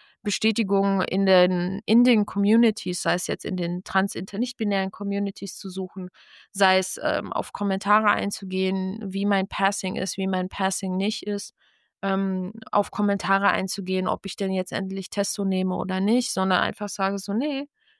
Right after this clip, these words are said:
ich kann mich im Spiegel angucken und das reicht mir, weil ich habe mich jahrelang nicht im Spiegel angeschaut. Aber dass ich mich jetzt gerne im Spiegel anschaue, dass ich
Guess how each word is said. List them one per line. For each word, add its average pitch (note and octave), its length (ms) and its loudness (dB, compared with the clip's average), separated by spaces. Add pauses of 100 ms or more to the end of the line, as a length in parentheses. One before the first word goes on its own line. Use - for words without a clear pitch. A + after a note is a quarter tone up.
(580)
ich A#3+ 140 -2
kann C4+ 180 2
mich A#3+ 160 4
im A3 80 2
Spiegel B3+ 360 2
angucken F#3 720 -4 (560)
und G3+ 140 -2
das F#3+ 200 -2
reicht A#3+ 420 2
mir, F#3 260 -10 (200)
weil G3 100 4
ich F#3+ 120 0
habe A3 140 0
mich G3+ 120 -2
jahrelang G#3+ 440 4
nicht B3 160 -2
im F#3+ 100 -4
Spiegel - 340 -6
angeschaut. - 720 -8 (160)
Aber G#3 140 4
dass G#3+ 160 4
ich G#3+ 100 -4
mich G#3+ 160 2
jetzt G3 160 0
gerne G#3 260 6
im F#3+ 80 0
Spiegel B3 360 4
anschaue, F3 520 -2
dass F#3+ 200 -4
ich - 220 -8